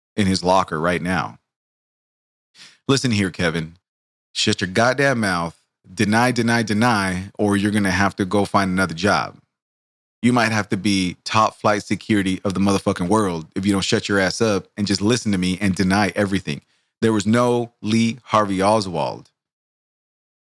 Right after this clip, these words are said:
in the C I A. And then here comes Kevin again. "Okay, boss, but, um, my question is, is that if,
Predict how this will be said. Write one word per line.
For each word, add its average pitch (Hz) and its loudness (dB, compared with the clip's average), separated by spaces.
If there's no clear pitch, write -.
in 107 2
the 101 0
C 101 0
I 85 2
A. 95 -2
And 92 2
then 92 2
here 104 2
comes 101 0
Kevin 123 0
again. 87 -2
"Okay, 113 0
boss, 107 0
but, 104 -2
um, 92 -2
my 117 2
question 117 -2
is, 127 0
is 95 -4
that 101 0
if, 98 -2